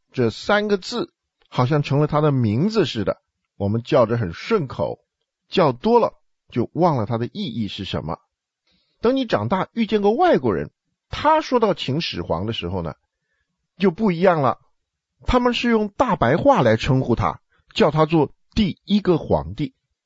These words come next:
你听外国人这么一叫，再回头想想，那才明白，哦，本来是这样的嘛。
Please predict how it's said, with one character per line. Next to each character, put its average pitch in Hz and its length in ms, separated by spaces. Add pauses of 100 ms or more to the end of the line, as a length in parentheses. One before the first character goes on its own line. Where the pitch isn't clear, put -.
(400)
你 175 120
听 262 240
外 339 180
国 214 120
人 202 120
这 214 80
么 196 80
一 208 100
叫， 277 320 (280)
再 202 160
回 190 160
头 220 140
想 156 260
想， 156 240 (320)
那 175 180
才 147 140
明 120 220
白， 98 220
哦， 104 440
本 92 140
来 87 200
是 277 400
这 131 140
样 107 220
的 90 80
嘛。 82 180